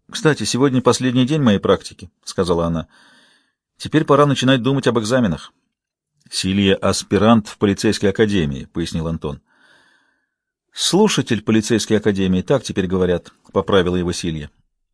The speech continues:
"У меня есть один вопрос, господин начальник отдела". "Да", —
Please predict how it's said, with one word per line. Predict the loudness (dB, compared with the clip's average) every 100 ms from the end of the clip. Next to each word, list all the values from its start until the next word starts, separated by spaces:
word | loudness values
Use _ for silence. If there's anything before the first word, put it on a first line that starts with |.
| _ _ _ _
"У | 0 4
меня | 4
есть | 2 0
один | 0 2
вопрос, | 2 2 0
господин | -2 -2 0 2
начальник | 0 0 -2 -4
отдела". | -2 -4 -4 -12 _ _ _ _ _ _ _
"Да", — | -6 0 2